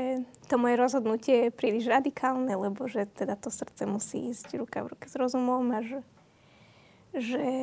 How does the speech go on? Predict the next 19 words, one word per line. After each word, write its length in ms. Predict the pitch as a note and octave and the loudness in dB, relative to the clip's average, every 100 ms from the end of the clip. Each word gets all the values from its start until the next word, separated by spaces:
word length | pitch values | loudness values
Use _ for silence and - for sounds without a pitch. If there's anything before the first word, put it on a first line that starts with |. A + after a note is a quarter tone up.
| C4 | 0
mm, 260 | B3+ A#3+ B3 A3+ - _ _ _ _ - C#4+ | 2 2 2 -2 -12 _ _ _ _ 0 4
áno, 140 | C#4 | 6
že, 200 | B3+ B3 - | 6 4 4
že, 200 | A#3 A3+ A3 - _ _ - - | 2 2 0 -10 _ _ -8 -2
že 140 | A#3 A3 | 0 2
tak 220 | A3 - | 2 2
to 100 | A3 | -2
proste 320 | - B3 - | -2 -4 -4
chodí, 720 | G#3 G#3 A3+ B3 B3 A#3+ A3+ - | 0 2 2 0 0 0 -4 -6
e, 400 | A3 A3+ A3+ A3+ | -2 0 0 -2
v 100 | A3+ - | -4 -6
tom 160 | B3 | -4
našom 320 | G#3+ A3+ - A3 | -2 -4 -4 -8
svete 480 | - C4 - A#3+ | -2 -2 0 0
a 100 | G3+ | 2
na 60 | G3 | 0
tom 240 | G3+ A#3+ | -4 -4
našom 240 | G3+ - A3+ | -4 -4 -6
Slovensku. 880 | - A#3 C4+ B3+ - - C4 B3+ | -4 -2 0 0 -2 -4 -2 0